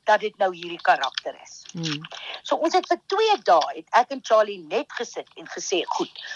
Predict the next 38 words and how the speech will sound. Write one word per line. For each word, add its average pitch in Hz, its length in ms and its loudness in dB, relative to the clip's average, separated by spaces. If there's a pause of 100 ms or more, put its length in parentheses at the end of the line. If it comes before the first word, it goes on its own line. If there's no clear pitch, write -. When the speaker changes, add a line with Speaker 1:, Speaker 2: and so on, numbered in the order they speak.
(140)
Speaker 1:
hoe 190 220 -4
lyk 285 260 6
elke 294 320 4
karakter? 285 560 0 (100)
Hoe - 140 -20
beweeg 240 440 -4
hulle? - 200 -4 (220)
Hoe - 200 -8
praat - 380 6
hulle? 587 180 -6 (160)
Hoe - 180 -8
klink 339 320 -2
hulle? - 180 -6 (160)
Wat - 200 2
is 208 100 -8
hulle 233 180 4
mannerismes?" 233 920 -2 (520)
Sodat 359 680 2
ons 240 280 -12
baie - 460 -2
duidelik 214 480 2
vir 208 160 -8
daai 160 260 6
gehoor 160 500 -6 (440)
kan 185 220 -2 (160)
wys. - 540 4 (960)
Teen 247 180 -6
die 233 120 -12 (100)
tweede 349 500 6
of - 180 -20
die - 280 -20 (200)
derde 247 380 4
keer 247 240 -2
wat 208 160 -4
hulle 190 120 -8
die 196 100 -14
karakter 185 420 2
sien, 180 340 -14